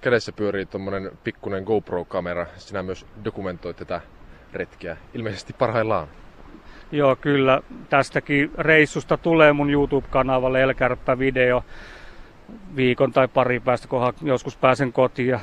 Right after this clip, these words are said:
Speaker 2: <laughs> jo-, jos pääsen kotiin, no kyllä, totta kai päässään kotiin, ja editoin sen valmiiksi, niin sieltä sit löytyy tää reissu Lappeenrannasta Puumalaa,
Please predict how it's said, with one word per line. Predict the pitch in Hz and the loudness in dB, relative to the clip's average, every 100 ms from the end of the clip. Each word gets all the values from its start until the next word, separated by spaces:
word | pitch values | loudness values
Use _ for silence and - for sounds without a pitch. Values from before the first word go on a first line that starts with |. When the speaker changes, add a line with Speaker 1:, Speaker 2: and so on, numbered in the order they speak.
| - | -4
Speaker 2:
<laughs> | |
jo-, | 151 - - | -4 -4 2
jos | 170 - | 4 4
pääsen | - 147 139 135 127 | 2 4 4 2 -2
kotiin, | 135 123 131 127 | -4 -2 -6 -4
no | 123 | -4
kyllä, | - 123 123 | -4 -2 -2
totta | 127 - 120 | -4 -6 -6
kai | 120 | -6
päässään | 113 113 - 117 | -4 -6 -6 -6
kotiin, | 127 113 127 - - - - - | -6 -6 -6 -6 -14 -20 -20 -6
ja | 135 117 117 - - 277 | 0 0 -2 -10 -18 -6
editoin | 165 120 120 123 117 | -2 0 -2 -4 -4
sen | 120 113 | -4 -2
valmiiksi, | 120 117 113 113 107 | -2 -2 -4 -10 -12
niin | 117 | -10
sieltä | 120 113 123 | -8 -6 -6
sit | 123 | -6
löytyy | 123 123 117 120 | -2 -4 -4 -6
tää | - 120 117 95 - | -4 -4 -4 -10 -18
reissu | 123 127 117 - 120 | -8 -6 -6 -8 -4
Lappeenrannasta | 120 - 127 120 117 117 - 117 | -4 -4 -4 -2 -4 -6 -8 -10
Puumalaa, | - 123 120 117 117 117 117 | -6 -6 -6 -4 -4 -4 -4